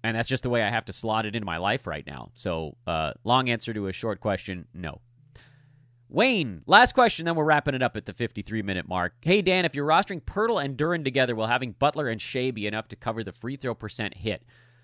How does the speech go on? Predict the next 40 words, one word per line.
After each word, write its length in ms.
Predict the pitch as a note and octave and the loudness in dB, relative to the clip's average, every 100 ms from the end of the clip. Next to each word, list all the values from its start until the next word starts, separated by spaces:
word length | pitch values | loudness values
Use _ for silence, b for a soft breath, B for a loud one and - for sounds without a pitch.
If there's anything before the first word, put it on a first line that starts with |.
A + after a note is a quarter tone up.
| b b b b b b b b _ _ _ _ _ | b b b b b b b b _ _ _ _ _
Um, 600 | F#3+ G#3 G#3 G#3+ G#3 G#3+ F#3+ - | 4 6 6 6 4 2 0 4
okay, 400 | G#3 - D#3+ D#3 | 4 6 4 4
so, 460 | - F3 E3 E3 | 2 4 6 6
I 80 | D3 | 4
mean, 160 | E3 E3+ | 2 -2
we 80 | D#3+ | 0
can 80 | |
go 140 | F3+ G3 | 2 4
a 20 | |
little 220 | G3 A#3 | 4 4
bit 100 | A3 | 6
on 140 | F3 D#3+ | 6 6
last 420 | D3+ C3+ C#3+ C#3+ | 2 0 -2 0
year. 280 | C#3+ C3+ C3 | 2 2 2
Now, 380 | B2+ B2 A#2+ | 0 2 2
it, 120 | A#2+ - C#3 | 0 -4 -12
it's 120 | A#2 | -12
impossible 380 | B2+ D3+ D3 C3 | -2 0 2 0
to 80 | B2+ | 0
know 200 | B2 A#2 | 4 4
if 140 | A2 | 2
those 160 | A#2 A2+ | 0 0
two 120 | B2 | 0
guys 260 | A2+ G#2+ G#2 | 0 0 -2
do 260 | A2+ G#2+ | -4 -2
the 100 | G#2+ | -2
same 400 | G2+ - A#2+ A#2 - | -4 -2 0 -2 -4
or 160 | G2 | -6
less. 500 | G2 C3 B2 - - - | 0 4 4 4 -4 -6
Uh, 220 | G2 F#2 F2 | 0 0 2
they 160 | G2+ | 0
are 100 | F#2+ | 0
both 360 | F2 A#2 A2+ - | 2 2 2 -2
extraordinarily 800 | - - B2 G#2 G#2+ G#2 G2 F2 | -8 -2 0 2 0 0 -2 -4
good, 560 | D2 A#2 A#2+ A2+ A2+ - _ - | -2 4 4 4 -2 -8 _ -4
positive 500 | B2+ B2+ B2+ A#2+ A2 | 2 4 4 2 -2
impact 440 | A2 G#2+ G2+ G2+ | -2 0 -2 -2
free 240 | - B2 A#2 | -6 -8 -4
throw 260 | A#2 A2 | 0 0
guys. 540 | G#2+ G#2+ G#2 G#2 G2 | 4 4 4 2 -2